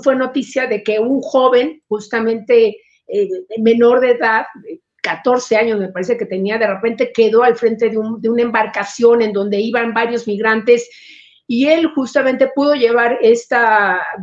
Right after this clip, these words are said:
esta embarcación, pues, a buen puerto, salvando, pues, la, la vida de miles de migrantes, ¿no? En el mar Mediterráneo, que como sabemos, pues, es el, ha sido el escenario de, de, de, de muchas tragedias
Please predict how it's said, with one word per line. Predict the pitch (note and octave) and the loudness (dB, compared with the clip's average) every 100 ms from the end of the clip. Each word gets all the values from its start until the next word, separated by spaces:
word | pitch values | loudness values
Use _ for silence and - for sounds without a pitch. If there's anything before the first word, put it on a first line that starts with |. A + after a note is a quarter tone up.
| F#3 | -6
esta | - A#3 - A3 G#3 | -2 -2 -2 0 0
embarcación, | G3+ G#3 G3+ G#3+ G#3+ A#3 A3+ | 0 -4 -4 -6 -2 0 0
pues, | A3+ G#3 G#3+ | 0 0 0
a | |
buen | G#3 B3 A#3+ | 2 2 0
puerto, | C4+ B3+ A#3+ A#3+ B3 | 0 2 2 0 -4
salvando, | A#3 A3+ A3 A#3 G#3 | -2 -2 0 -2 -2
pues, | G#3+ | -2
la, | G#3+ G3+ | -2 0
la | G3+ G#3 | 0 -2
vida | A3 A#3 | -2 0
de | A3+ | 0
miles | G#3+ A3 A3 A3 | -2 0 0 2
de | |
migrantes, | G3+ F#3+ G#3+ G#3 G3+ F3+ | -4 -2 -2 -2 -6 -6
¿no? | G#3 A#3 | -4 -2
En | A3+ | 0
el | G3+ | -2
mar | G#3+ A3 | -4 -2
Mediterráneo, | A#3 G#3+ G#3 G3+ G#3 G#3+ | -2 -2 -2 -2 -2 -4
que | G#3 | -6
como | G#3 G3+ | -8 -8
sabemos, | - G#3+ B3+ B3 B3+ | -2 0 0 0 0
pues, | A#3 G#3+ | -2 0
es | B3+ B3 | -2 -2
el, | B3+ G#3+ A3 G#3+ | -2 -4 -4 -4
ha | B3+ | -4
sido | D4 B3 | -2 -2
el | A3+ | -2
escenario | G3 G3 A3+ B3 A#3+ A3+ A3 - - _ | -4 -4 -2 0 2 2 0 -14 -20 _
de, | F3+ G3+ | -2 0
de, | G3 G#3 | 2 2
de, | A3+ A#3 | 4 2
de | A#3 | 4
muchas | A3 C4 - A#3+ - | 2 0 -2 -6 -4
tragedias | F#3+ - A3+ A3 A3 G#3+ | -8 -4 -2 2 0 0